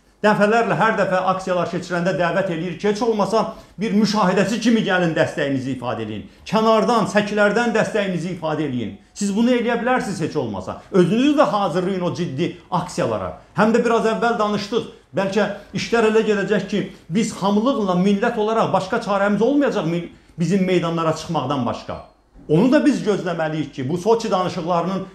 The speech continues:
nəticəsi nə olacaq? Onu da biz nəzərə almalıyıq ki, əgər o tamam başqa bir situasiya yaradacaq. Yox, əgər o bəladan biz qurtulsaq, o zaman daxili problemlərimizin həlli ilə biz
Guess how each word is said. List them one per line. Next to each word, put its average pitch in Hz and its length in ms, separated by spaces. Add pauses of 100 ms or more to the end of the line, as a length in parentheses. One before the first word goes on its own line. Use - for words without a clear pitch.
nəticəsi 180 480
nə 202 80
olacaq? 196 460 (220)
Onu 202 200
da 269 140
biz 202 100
nəzərə 185 320
almalıyıq 135 640
ki, 104 140 (340)
əgər 175 300 (220)
o 185 140
tamam 220 300
başqa 220 320
bir 202 80
situasiya 131 540
yaradacaq. 95 400 (200)
Yox, 226 220
əgər 226 320
o 214 160
bəladan 202 480
biz 170 220
qurtulsaq, 214 640 (180)
o 202 140
zaman 202 280
daxili 185 360
problemlərimizin 160 800 (240)
həlli 160 240
ilə 254 160
biz 185 160